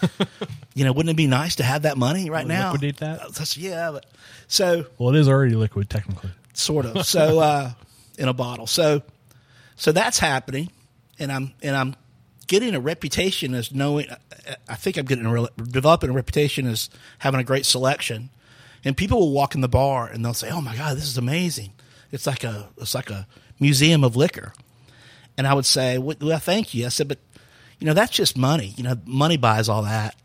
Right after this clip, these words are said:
Speaker 1: It's easy to do that. That's the easy part. The hardest part is knowing what to do with each bottle."
Speaker 2: Right.
Speaker 1: And that's what the staff here knows what to do. And that's
Speaker 2: Yeah.
Speaker 1: where I took my pride, that, that the staff knew
Speaker 2: So, l-,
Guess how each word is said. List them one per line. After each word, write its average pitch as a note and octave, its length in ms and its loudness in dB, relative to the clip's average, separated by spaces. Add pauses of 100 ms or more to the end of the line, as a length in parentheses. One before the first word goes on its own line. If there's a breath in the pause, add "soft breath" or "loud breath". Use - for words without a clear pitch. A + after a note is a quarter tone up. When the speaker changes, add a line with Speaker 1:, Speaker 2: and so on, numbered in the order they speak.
(120)
Speaker 1:
It's - 220 -6
easy D3 220 0
to A2+ 100 -2
do A#2 180 2
that. A2 360 -2
That's B2 200 -4
the - 120 -8
easy C3+ 180 -2
part. F#2+ 260 2 (280 loud breath)
The - 60 -18
hardest D#3+ 360 2
part G#2+ 320 -4
is A2 160 -8
knowing B2+ 240 2
what A#2 120 -2
to A2 60 -10
do B2 80 0
with A2+ 100 2
each G#2 200 -4
bottle." A2+ 440 0
Speaker 2:
Right. G#2+ 320 -6
Speaker 1:
And A#2 140 -2
that's C3+ 180 2
what D3 100 -4
the A#2 100 -4
staff A2 320 -4
here A#2 140 -4
knows G#2+ 200 -2
what G#2 120 -8
to - 80 -12
do. A2+ 260 -4
And B2 100 0
that's A3 160 2
Speaker 2:
Yeah. F#3+ 60 -4
Speaker 1:
where C#3+ 80 0
I C3 40 0
took - 200 -6
my B2 140 -4
pride, A2 440 -10 (640 loud breath)
that, A#2+ 140 0
that - 120 -6
the B2 100 0
staff C#3+ 380 0
knew C3+ 480 2 (200)
Speaker 2:
So, A3 360 2
l-, E3 80 -6